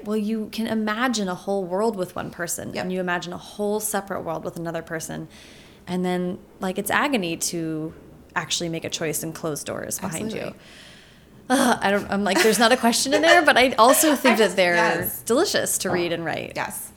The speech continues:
Speaker 2: Uh, it was really fun to get to work on, um, Three Sides of a Heart, which is
Speaker 1: Mm-hmm.
Speaker 2: the Love Triangles anthology I was in last year. I was like, "This is, like, such delicious permission to just, like, marinate in all of the things that I love."
Speaker 1: Yes, that's so funny.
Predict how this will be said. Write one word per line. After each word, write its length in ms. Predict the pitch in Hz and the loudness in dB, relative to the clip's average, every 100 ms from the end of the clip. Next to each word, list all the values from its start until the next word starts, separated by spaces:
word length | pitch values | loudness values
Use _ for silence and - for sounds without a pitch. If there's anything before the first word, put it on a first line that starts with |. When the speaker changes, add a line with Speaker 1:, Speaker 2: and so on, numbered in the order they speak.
| - - - | -20 -20 -2
Speaker 2:
Uh, 160 | 208 185 | 2 2
it 40 | |
was 120 | 233 214 | 0 -2
really 440 | 208 220 214 214 | 0 4 6 4
fun 400 | 220 196 175 175 | 2 2 2 0
to 100 | 180 | -4
get 140 | 185 - | -6 -6
to 80 | 180 | -2
work 220 | 165 165 | -2 0
on, 460 | - 165 165 160 151 | -2 -2 -2 -4 -4
um, 380 | - 160 92 147 | -4 -4 -4 -6
Three 160 | 165 180 | -4 -2
Sides 200 | 165 160 | -2 -4
of 60 | |
a 60 | 139 | -4
Heart, 260 | - 151 - | -2 -4 -4
which 140 | 165 | -10
is 680 | - 160 156 160 160 156 175 | -6 -4 -4 -4 -6 -6 -8
Speaker 1:
Mm-hmm. 300 | 160 165 185 | -8 -8 -6
Speaker 2:
the 140 | 202 175 | -2 0
Love 200 | 156 151 | 0 -2
Triangles 340 | - 156 151 | -4 -4 -4
anthology 340 | - - 165 - | -4 -2 -2 -2
I 60 | |
was 100 | 165 | -4
in 100 | 170 | -4
last 260 | 165 - - | -6 -6 -4
year. 240 | - 165 202 | -4 -2 2
I 80 | 180 | 2
was 80 | 180 | 2
like, 160 | 175 | -2
"This 160 | 190 185 | -4 -6
is, 100 | 180 | -6
like, 140 | 180 | -6
such 200 | 180 170 | -6 -6
delicious 500 | - 185 160 147 160 | -4 -2 -2 -4 -10
permission 680 | - 165 156 - 165 180 220 | -8 -8 -6 -4 -4 -4 -4
to 100 | - | -4
just, 160 | 185 185 | -4 -2
like, 160 | 196 196 | -2 0
marinate 600 | 175 165 165 165 170 - | 0 2 2 0 -4 -4
in 160 | 190 | -6
all 300 | 170 - 160 | 0 4 4
of 100 | 165 | 4
the 80 | 170 | -2
things 240 | 156 151 180 | -6 -6 -6
that 100 | - | -4
I 80 | |
love." 480 | 85 - - - 240 | -4 -4 -2 -2 0
Speaker 1:
Yes, 180 | 285 311 - - - - - | 0 -2 -4 -2 2 4 2
that's 220 | - 208 - | -4 -6 -2
so 160 | 202 | -2
funny. 360 | 202 190 185 | -2 -4 -6